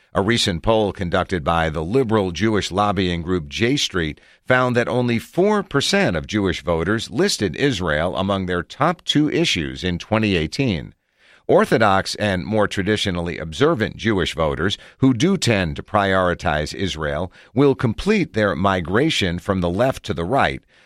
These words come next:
but rather than try to appeal to them by appearing sufficiently pro-Israel, Democrats should just let them go. Democrat support for the Israeli government has never just been about the Jewish or youth vote, though.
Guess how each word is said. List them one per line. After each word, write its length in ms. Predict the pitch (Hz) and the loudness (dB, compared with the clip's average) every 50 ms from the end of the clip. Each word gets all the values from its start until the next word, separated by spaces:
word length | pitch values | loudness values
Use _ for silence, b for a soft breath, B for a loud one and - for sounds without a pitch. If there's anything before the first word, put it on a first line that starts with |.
| b - | b 0
but 160 | 120 117 - | 2 2 2
rather 380 | 87 113 117 117 110 101 95 | 2 2 2 4 2 2 0
than 140 | 80 87 82 | 0 0 -2
try 240 | 76 - 101 90 87 | 0 2 2 2 2
to 120 | 80 80 | 2 0
appeal 360 | 82 78 - 120 120 113 104 92 | -2 0 2 2 2 2 0 -2
to 120 | - 92 | -4 -6
them 240 | 73 76 76 87 98 | -4 -4 -4 -2 -2
by 180 | 82 82 78 | 0 0 0
appearing 500 | 78 80 80 - 107 104 101 95 92 87 | 0 -2 -2 0 0 0 0 0 0 -2
sufficiently 640 | 82 - 95 90 - 123 117 - - - - 90 85 | -4 -4 -6 -2 0 0 0 0 -2 -6 -6 -6 -8
pro-Israel, 1200 | 76 - - - - 160 180 165 123 101 85 - - 123 117 95 80 78 76 69 71 87 107 110 B B B B - | -8 -10 -8 0 2 4 4 4 4 2 0 -2 0 0 0 0 -2 -4 -4 -2 -2 -2 -4 -4 B B B B 0
Democrats 680 | 127 160 202 214 - - 107 85 76 85 107 - - - - | 2 2 4 2 0 0 0 0 0 0 -2 -4 -8 -14 -10
should 240 | - - - 139 127 | -8 -6 -6 -2 0
just 220 | 123 - - - | 0 0 0 0
let 220 | 82 85 87 - | 0 0 0 2
them 140 | - 113 120 | 0 0 0
go. 400 | 113 151 165 185 160 90 - - - _ _ _ _ _ _ b b b b b b b | 2 2 2 2 2 0 -4 -8 -14 _ _ _ _ _ _ b b b b b b b
Democrat 540 | - 220 247 262 254 - - 180 143 127 - | 4 4 4 4 4 2 2 4 4 4 2
support 520 | - - 101 - - 127 117 98 80 - | 2 0 0 2 2 2 4 4 2 0
for 120 | - - 92 | -2 -4 -2
the 160 | 80 92 90 | 0 0 0
Israeli 440 | 90 82 85 95 101 101 90 85 78 | 0 0 0 0 2 2 2 0 0
government 480 | 73 95 95 76 78 73 73 76 71 | 2 2 0 0 0 -2 -4 -2 -2
has 220 | 80 95 92 73 92 | 0 0 0 -2 -2
never 380 | 127 160 185 180 143 127 85 | 0 0 2 2 2 0 0
just 440 | - 82 80 110 120 120 - - 73 | -2 -2 0 0 0 0 -2 -4 -4
been 140 | 67 90 80 | -4 -2 -2
about 360 | 76 69 71 71 71 67 - | -2 0 0 0 0 -2 -2
the 100 | 90 92 | -4 -4
Jewish 560 | 82 73 80 110 127 120 113 104 101 - - | -4 -2 0 0 2 2 2 2 0 0 -2
or 180 | 92 87 82 76 | -2 -2 -2 -2
youth 380 | 76 78 95 127 139 120 - - | -2 0 2 2 2 0 -2 -4
vote, 380 | 64 76 82 67 58 - - | -2 -2 0 0 -2 -4 -6
though. 280 | - 69 57 50 - | -6 -6 -6 -8 -12